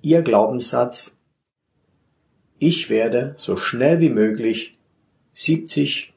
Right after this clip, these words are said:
Kilo unterschreiten.“ Sie können ein anderes Gewicht formulieren. Das hängt von Ihrer Größe ab und von Ihrer Zielsetzung. Aber formulieren Sie so einen Satz wie eine Leitlinie.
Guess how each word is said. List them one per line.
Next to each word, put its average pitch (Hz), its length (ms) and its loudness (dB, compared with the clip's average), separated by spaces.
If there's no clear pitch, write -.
Kilo 120 320 4
unterschreiten.“ 104 960 -2
Sie - 180 -8
können 85 200 -4
ein 82 120 -4
anderes 92 380 0
Gewicht 87 260 -4
formulieren. 82 540 -2
Das - 160 -6
hängt 107 140 0
von 117 120 0
Ihrer 110 220 4
Größe 139 340 4
ab 135 140 2
und 131 100 0
von 127 160 -2
Ihrer 117 280 -4
Zielsetzung. 90 760 -6
Aber 110 220 0
formulieren 127 600 2
Sie 139 100 -2
so 139 120 0
einen 139 280 0
Satz - 360 -2
wie 127 140 2
eine 135 240 0
Leitlinie. 107 920 0